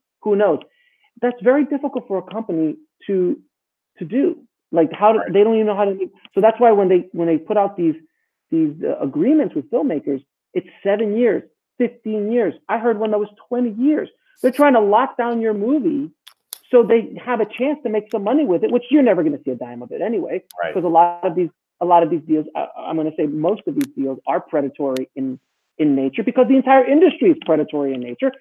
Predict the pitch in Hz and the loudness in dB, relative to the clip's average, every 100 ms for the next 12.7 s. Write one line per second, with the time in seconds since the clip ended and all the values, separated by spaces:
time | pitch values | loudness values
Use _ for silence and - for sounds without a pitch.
0 | _ - 247 233 269 240 277 262 269 254 | _ 0 2 2 0 2 2 4 0 2
1 | 269 - _ - 226 226 - _ - 208 | -2 -4 _ -8 -2 -2 -4 _ -8 2
2 | 262 226 - _ _ - 254 196 _ - | 4 4 -4 _ _ -2 -2 -2 _ -16
3 | - 220 214 240 208 233 233 214 240 - | -8 -8 2 4 4 0 0 0 -2 -2
4 | 269 294 - - 202 202 240 277 - 247 | -6 -4 -8 -6 -6 -4 -4 -4 -6 -6
5 | - 240 226 220 285 403 190 185 - 190 | 2 2 4 0 0 0 -2 -2 -4 -2
6 | 190 208 - 151 175 175 190 - 320 415 | -4 -4 -2 0 0 -2 -4 -2 -2 -2
7 | - _ - - _ _ _ - 247 - | -6 _ -20 -20 _ _ _ -4 -4 -4
8 | - 226 - 240 233 233 233 240 202 - | -8 -6 0 4 6 6 4 2 0 -8
9 | _ - 254 170 214 285 247 151 - _ | _ 0 0 2 4 4 2 0 -6 _
10 | _ _ _ _ - 214 214 190 190 208 | _ _ _ _ 0 2 2 0 4 4
11 | 226 294 302 _ - 254 254 247 247 196 | 6 2 0 _ -2 0 4 4 4 2
12 | 202 - 156 131 - 175 160 | 2 2 -6 -6 -4 -2 -2